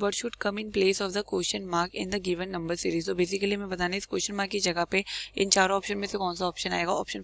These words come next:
फर्स्ट है वन थाउजेंड सेवन हंड्रेड इलेवन, ऑप्शन टू है वन थाउजेंड फ़ाइव हंड्रेड सेवेंटी फ़ोर, ऑप्शन थ्री है वन थाउजेंड सिक्स हंड्रेड ट्वेंटी सेवन, ऑप्शन फ़ोर है वन थाउजेंड सिक्स हंड्रेड सेवेंटी वन। तो यहाँ पे सीरीज है फ़ाइव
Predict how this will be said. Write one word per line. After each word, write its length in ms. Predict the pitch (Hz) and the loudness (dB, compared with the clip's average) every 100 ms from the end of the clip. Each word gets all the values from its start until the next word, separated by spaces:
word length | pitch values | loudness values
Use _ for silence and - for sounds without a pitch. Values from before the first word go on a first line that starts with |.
| - | 0
फर्स्ट 260 | 185 - | 2 2
है 60 | 196 | -2
वन 180 | 175 180 | -4 -2
थाउजेंड 240 | 180 175 190 | -2 -2 -4
सेवन 280 | 180 175 | -4 -4
हंड्रेड 280 | 175 175 202 | -6 -2 0
इलेवन, 340 | 190 165 165 190 - - - - | 4 4 4 -2 -8 -12 -2 0
ऑप्शन 240 | 175 208 | 0 -2
टू 180 | 202 196 | 0 2
है 80 | 202 | 2
वन 180 | 190 180 | 0 0
थाउजेंड 260 | 185 185 190 | -2 -2 -6
फ़ाइव 300 | - 180 175 | 2 2 2
हंड्रेड 200 | 180 185 | -2 -2
सेवेंटी 360 | 185 170 170 | -2 -4 -4
फ़ोर, 220 | 180 175 185 - - - | -2 -2 -4 -8 -12 -2
ऑप्शन 280 | 185 202 208 | 0 0 0
थ्री 180 | 202 202 | 2 4
है 80 | 208 | 2
वन 180 | 190 185 | 0 -2
थाउजेंड 240 | 185 190 | -4 -4
सिक्स 220 | 185 190 190 | -6 -4 -4
हंड्रेड 220 | 185 185 | -4 -4
ट्वेंटी 240 | 180 170 | -4 -4
सेवन, 320 | 175 175 175 196 - - - | 0 0 0 -4 -12 -14 -2
ऑप्शन 260 | 180 - 214 | 0 0 0
फ़ोर 240 | 208 196 | 2 4
है 60 | 208 | 4
वन 200 | 190 185 | 0 0
थाउजेंड 300 | 180 180 190 | 0 -2 -4
सिक्स 240 | 190 180 | -4 -2
हंड्रेड 320 | 175 175 262 - - - - | 0 2 2 0 -14 -12 4
सेवेंटी 340 | 190 175 175 185 | 4 4 2 2
वन। 200 | 165 165 - - - | 2 -4 -14 -20 -4
तो 80 | 196 | 2
यहाँ 140 | 196 | 2
पे 100 | 196 | 2
सीरीज 440 | 208 208 196 226 220 | 2 4 4 4 4
है 100 | 226 - _ _ _ - | 2 0 _ _ _ 4
फ़ाइव 340 | 175 180 214 | 6 6 4